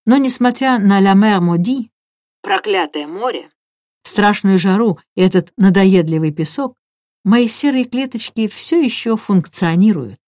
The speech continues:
Пуаро оказался абсолютно прав в своих предположениях. Много лет назад молодой Блайбнер, будучи в состоянии подпития, написал шутливое завещание, в котором оставлял портсигар, который вам так нравится,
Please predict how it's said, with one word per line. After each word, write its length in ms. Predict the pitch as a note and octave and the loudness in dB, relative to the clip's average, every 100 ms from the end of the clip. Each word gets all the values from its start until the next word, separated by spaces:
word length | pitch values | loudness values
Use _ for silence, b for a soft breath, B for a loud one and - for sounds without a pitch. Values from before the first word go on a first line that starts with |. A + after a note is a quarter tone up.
| _ _ _ _ _ _ _ _ _ _ _ _ _ _ | _ _ _ _ _ _ _ _ _ _ _ _ _ _
Пуаро 340 | F3 E3 A#3+ - | -2 0 0 -2
оказался 600 | F#3+ F#3 F3+ F#3 F3+ E3 | -4 -2 -2 -2 -4 -6
абсолютно 560 | - F3+ F3 F3+ F3 | -6 -4 -4 -2 -4
прав 380 | E3 G#3+ G3 - - | -4 -6 -6 -8 -14
в 80 | |
своих 340 | - D3+ D#3 - | -8 -6 -6 -6
предположениях. 880 | D#3+ D3+ D3+ D3+ D3+ D3+ C#3+ C#3+ _ _ _ _ _ _ _ - | -12 -8 -4 -4 -4 -8 -8 -12 _ _ _ _ _ _ _ 2
Много 340 | G3+ C4+ A#3 | 4 4 2
лет 220 | A#3+ B3+ | 2 0
назад 400 | G#3+ G3+ A#3+ A3+ | 0 0 -2 -4
молодой 380 | F#3 F3 F3 G#3+ | -2 -2 0 0
Блайбнер, 640 | D#3+ F3+ A3+ E3+ D3+ B2+ - _ _ - | 0 -2 -2 -4 -6 -10 -14 _ _ 0
будучи 360 | G3 G#3+ A3 | 2 2 0
в 60 | F#3+ | -2
состоянии 600 | G3+ F#3 G3 G#3 G#3 F#3 | -4 -4 -2 0 0 0
подпития, 760 | F#3 E3+ - B3 B3 C3 - D3 _ _ | -2 -8 -6 -6 -6 -10 -12 -14 _ _
написал 420 | F#3+ G3+ G#3+ D4 C4+ | 0 0 0 -2 -2
шутливое 520 | A#3+ A3+ B3+ B3 A#3+ | -6 -4 -4 -2 -2
завещание, 920 | A3+ A3 - - C#3 C3 B2+ A#2 D3 _ _ | 0 -2 -4 -6 -6 -6 -8 -10 -12 _ _
в 80 | |
котором 340 | F#3 F#3 F#3 F3 | -4 0 0 0
оставлял 460 | D#3+ E3+ F3+ F#3 | -2 -4 -2 -2
портсигар, 640 | F3+ E3 - F#3 F#3+ D4+ D4 _ _ | -4 -8 -6 -4 -4 -6 -8 _ _
который 340 | - F#3 F3 E3 | -4 -2 -2 -2
вам 200 | E3 D#3 | -2 -4
так 200 | E3+ F3+ | -4 0
нравится, 640 | F3+ D#3 C3+ C#3+ - | 0 0 -4 -10 -14